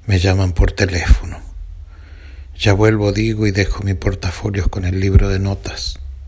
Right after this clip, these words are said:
En el molino, el bar de la esquina, iba a encontrarme con Analía. Nos casamos en una semana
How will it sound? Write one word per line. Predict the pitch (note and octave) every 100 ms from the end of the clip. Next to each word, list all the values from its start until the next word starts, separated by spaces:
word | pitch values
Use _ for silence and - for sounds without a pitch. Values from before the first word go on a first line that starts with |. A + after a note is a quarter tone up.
| - - - - - - - - - - - - - - -
En | -
el | F#2+ F#2
molino, | G2 G2+ G#2 G#2+ - - - - -
el | F3+ G#2
bar | G#2 G2+
de | G2
la | G2+
esquina, | - - - G#2+ G#2+ - - - - - - - - - - - - - - - - - - - - - - - -
iba | - F#2
a | F#2
encontrarme | G2 G2 F#2+ G2+ G2 G2
con | E2+ F#2
Analía. | F2+ F#2 E2+ F2 - - - - - - - - - - - - - - - -
Nos | -
casamos | - F#2+ - G#2 F#2+ -
en | F#2+
una | G2 F#2
semana | - G2 F#2 F2+ -